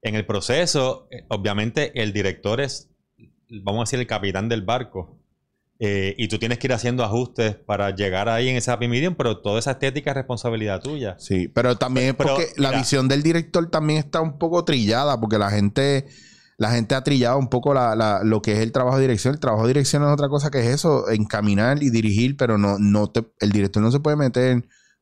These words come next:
Speaker 2: por ej-, es interpretar hasta cierto punto, pero hay unos procesos en los cuales no se puede meter, incluso se mete demasiado a veces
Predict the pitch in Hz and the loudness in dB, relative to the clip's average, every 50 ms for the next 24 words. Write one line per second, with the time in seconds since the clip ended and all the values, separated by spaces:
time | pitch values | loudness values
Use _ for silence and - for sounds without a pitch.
0 | _ - 120 117 113 110 113 123 - 123 131 147 170 170 143 - 131 113 - - | _ 0 0 2 2 2 0 0 0 0 2 2 2 2 2 0 -2 0 0 0
1 | 110 104 - 135 156 160 - - 156 156 156 - - 160 170 185 185 175 175 147 | 0 0 2 0 0 0 -2 -2 -2 -2 0 0 -2 -2 0 0 0 0 0 0
2 | 135 127 113 107 104 101 - _ _ _ _ _ _ - 110 117 120 131 147 151 | 2 2 2 2 0 0 -4 _ _ _ _ _ _ -2 0 2 2 2 2 0
3 | - - 170 165 143 165 190 - 196 180 151 123 107 - - 110 104 101 101 107 | 0 0 0 0 2 2 0 2 2 4 4 2 2 0 0 0 2 4 4 4
4 | 123 151 180 165 165 143 117 110 104 98 135 147 160 143 113 - 127 139 147 139 | 4 2 2 2 2 2 4 2 2 2 2 2 4 2 2 2 2 2 2 2
5 | - 123 107 104 104 - 123 135 139 147 139 - 143 139 131 131 127 131 135 - | 0 2 0 0 2 2 2 2 2 2 0 2 2 2 2 4 2 2 2 2
6 | 160 151 143 | 0 -2 -2